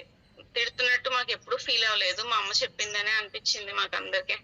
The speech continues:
అని వాళ్ళందరూ గట్టిగా నన్ను హగ్ చేసుకొని వాళ్ళ యొక్క ఆనందాన్ని మా అమ్మ అనుకుని వాళ్ళందరూ హగ్ చేసుకొని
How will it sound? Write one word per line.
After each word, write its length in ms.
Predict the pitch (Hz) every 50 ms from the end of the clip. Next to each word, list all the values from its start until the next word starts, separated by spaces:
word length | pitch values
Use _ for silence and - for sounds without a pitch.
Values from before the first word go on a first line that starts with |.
| - -
అని 240 | - 202 190 190 233
వాళ్ళందరూ 380 | 233 220 214 190 185 190 190
గట్టిగా 440 | 185 180 - - - - 190 185 202
నన్ను 480 | 208 196 202 202 196 185 175 180 180 175 175 - - - _ - - - - - _ - - _ - -
హగ్ 180 | - - -
చేసుకొని 720 | 233 233 226 226 - - - - 220 233 254 277 285 269 247
వాళ్ళ 360 | 226 208 180 175 196 190 190
యొక్క 180 | 185 - -
ఆనందాన్ని 580 | 202 202 202 196 196 202 208 208 214 214 214 226
మా 120 | 226 226
అమ్మ 220 | 202 190 190 202 208 214
అనుకుని 720 | 214 214 214 202 - 196 202 202 196 202 208 214 214 214
వాళ్ళందరూ 440 | 208 202 196 185 180 180 180 175 190 247
హగ్ 240 | 240 196 180 - -
చేసుకొని 540 | 190 202 190 - - 208 214 214 220 233